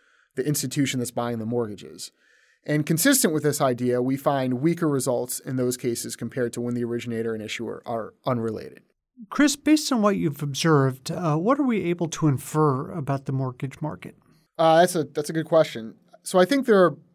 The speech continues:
Speaker 1: basically two broad takeaways from the paper. First, I,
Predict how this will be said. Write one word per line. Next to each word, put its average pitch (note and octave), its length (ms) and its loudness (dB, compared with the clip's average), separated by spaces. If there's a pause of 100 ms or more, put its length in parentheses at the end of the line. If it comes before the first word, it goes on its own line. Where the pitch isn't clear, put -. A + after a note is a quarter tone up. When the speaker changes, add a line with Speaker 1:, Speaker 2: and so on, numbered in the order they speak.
(140)
Speaker 1:
basically G#3 500 2
two F#3 480 -4
broad D3+ 340 2
takeaways C#3+ 500 -4
from A2+ 120 -12
the G#2+ 60 -12
paper. - 480 -14 (600)
First, A3+ 380 6
I, F3+ 140 6